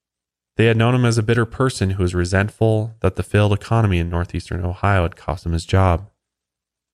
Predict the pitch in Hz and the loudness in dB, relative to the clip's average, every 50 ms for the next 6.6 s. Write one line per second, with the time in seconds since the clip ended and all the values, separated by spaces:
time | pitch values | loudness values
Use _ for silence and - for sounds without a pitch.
0 | _ _ _ _ _ - 101 104 - - 110 101 - - 110 107 87 87 101 - | _ _ _ _ _ -2 -2 0 2 2 2 2 2 2 2 2 2 2 0 0
1 | 104 101 104 107 110 101 92 85 85 82 98 - _ - - 98 98 101 98 95 | 0 0 2 2 2 2 0 0 -2 -2 -6 -12 _ -2 0 0 2 2 2 2
2 | 95 95 98 107 101 95 95 - - - 113 110 104 98 90 87 - 110 113 98 | 2 2 2 2 2 0 0 -2 -2 0 0 2 2 0 -2 -2 0 0 0 0
3 | 78 82 80 76 80 - _ _ _ _ _ _ _ _ _ _ _ _ - 92 | -2 -6 -10 -16 -20 -20 _ _ _ _ _ _ _ _ _ _ _ _ -2 -2
4 | 87 90 85 76 - - 92 95 90 85 - - _ _ _ _ _ _ _ _ | 0 0 -2 -4 -2 0 0 0 0 0 -4 -8 _ _ _ _ _ _ _ _
5 | _ _ _ _ _ _ _ _ _ - - 95 95 92 98 92 90 90 92 90 | _ _ _ _ _ _ _ _ _ -4 -2 -2 0 2 2 2 2 2 0 0
6 | 104 101 85 62 80 82 78 78 82 87 - | 0 0 0 0 -2 -4 -6 -6 -8 -10 -16